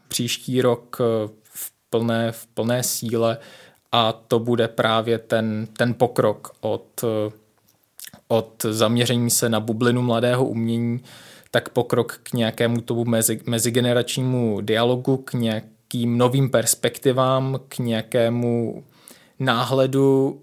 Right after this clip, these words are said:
na možná tu samou věc, ale z jin-, z jiného pozadí, že například v lednu, eh, plánujeme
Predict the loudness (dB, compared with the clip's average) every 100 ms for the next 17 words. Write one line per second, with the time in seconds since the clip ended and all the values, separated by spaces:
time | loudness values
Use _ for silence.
0 | _ -6 -2 0 2 0 -2 -6 _ _
1 | _ _ _ 0 2 4 2 2 -4 -2
2 | 2 2 4 4 2 2 -2 -2 0 0
3 | 0 -2 -4 -4 -6 -4 -4 -2 -2 -2
4 | 0 0 0 -2 -2 0 0 -2 -6 -10
5 | -4 -4 -4 -10 _ _ -14 -10 -4 -2
6 | -2 0 -2 0 0 -2 -6 -20 -20 _
7 | -2 -2 0 0 0 0 0 -2